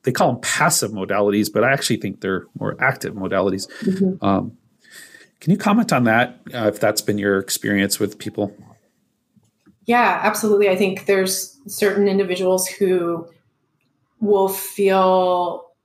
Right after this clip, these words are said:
Speaker 2: sort of paradoxically triggered by signals of safety. And that's why this, cu-, this, especially
Speaker 1: Yeah.
Speaker 2: for those cases, customized, working with a practitioner who can recognize that and who can help.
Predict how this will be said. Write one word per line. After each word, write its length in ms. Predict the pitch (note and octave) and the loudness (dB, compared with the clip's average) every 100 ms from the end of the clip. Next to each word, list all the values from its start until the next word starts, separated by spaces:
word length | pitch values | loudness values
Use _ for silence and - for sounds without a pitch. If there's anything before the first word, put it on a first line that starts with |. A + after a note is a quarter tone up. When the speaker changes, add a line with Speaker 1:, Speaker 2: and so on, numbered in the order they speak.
| _ _ _ | _ _ _
Speaker 2:
sort 340 | - - F#3+ F#3+ | -12 -2 0 0
of 80 | - | 0
paradoxically 680 | G3 F#3 F3 F3+ - F#3+ | 0 2 0 -2 -4 -4
triggered 560 | F#3+ - F3 G3 F#3+ G3+ | -4 -2 -2 2 2 2
by 140 | E3+ | 0
signals 400 | E3+ F3+ - D#3+ | -2 -4 -6 -10
of 80 | D#3+ | -10
safety. 500 | - E3 - - F#3+ | -8 -8 -8 -10 -6
And 160 | F#3 F#3 | -2 0
that's 320 | F3+ G#3+ - | 2 0 2
why 140 | F#3 | 0
this, 160 | F3+ - | 0 -4
cu-, 160 | - - | -10 -2
this, 380 | F#3 F3+ - - | -2 -2 -6 -12
especially 480 | - - - - G#3 | -16 -6 0 2 2
Speaker 1:
Yeah. 40 | |
Speaker 2:
for 80 | G3 | 2
those 220 | F3+ F3 | 0 0
cases, 400 | - E3+ E3 D#3+ | -2 -4 -6 -6
customized, 540 | - F#3+ - F3+ - - | -2 -2 -2 -4 -4 0
working 320 | F#3+ F#3+ F#3 | 0 2 0
with 100 | F3+ | -2
a 60 | F3+ | -2
practitioner 540 | F3+ - F#3+ - D#3+ | -2 -4 -8 -6 -6
who 120 | F3 | -6
can 160 | E3 F3+ | -8 -6
recognize 540 | E3+ F#3 G3+ A#3 B3+ | -4 0 2 2 2
that 340 | C#4 D#4 C#4 - - _ _ _ | 2 0 -2 -10 -20 _ _ _
and 80 | G#3+ | 2
who 160 | G#3 G3+ | 2 2
can 140 | A3 | -2
help. 460 | F#3+ - G3+ F#3 | -2 0 2 0